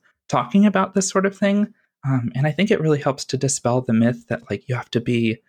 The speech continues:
an expert who has every command for, you know, every utility memorized in order to be a senior dev. Like,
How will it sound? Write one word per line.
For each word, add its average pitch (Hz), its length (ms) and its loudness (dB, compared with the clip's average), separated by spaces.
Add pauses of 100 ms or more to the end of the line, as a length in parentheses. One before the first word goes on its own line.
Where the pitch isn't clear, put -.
(220)
an 120 140 -2
expert 131 500 -4
who 117 100 2
has 107 340 -4 (280)
every 139 280 2
command 117 500 2
for, 110 460 -2
you 123 100 -6
know, 117 160 0
every 123 240 0
utility 117 480 0
memorized 110 600 0
in 117 80 -2
order 110 200 -2
to - 140 -20
be - 160 -12
a 117 40 -4
senior 113 340 -2
dev. - 380 -10 (240)
Like, 117 220 -2